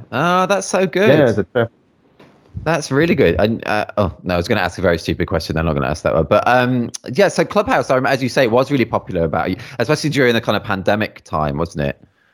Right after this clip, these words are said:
Speaker 2: Yeah.
Speaker 1: Um,
Speaker 2: Yeah.
Speaker 1: yeah, that, I didn't know it was actually still going, actually. I, it, it annoyed me because it sent so many notifications. All,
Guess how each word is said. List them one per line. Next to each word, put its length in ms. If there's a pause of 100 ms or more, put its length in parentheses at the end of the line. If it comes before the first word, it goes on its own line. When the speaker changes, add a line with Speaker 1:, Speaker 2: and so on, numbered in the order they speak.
Speaker 2:
Yeah. 120 (340)
Speaker 1:
Um, 300
Speaker 2:
Yeah. 180
Speaker 1:
yeah, 140
that, 280
I 80
didn't 180
know 120
it 80
was 100
actually 280
still 220
going, 340
actually. 360
I, 80
it, 180 (360)
it 100 (120)
annoyed 360
me 140
because 240
it 120
sent 280
so 260
many 220
notifications. 1120
All, 320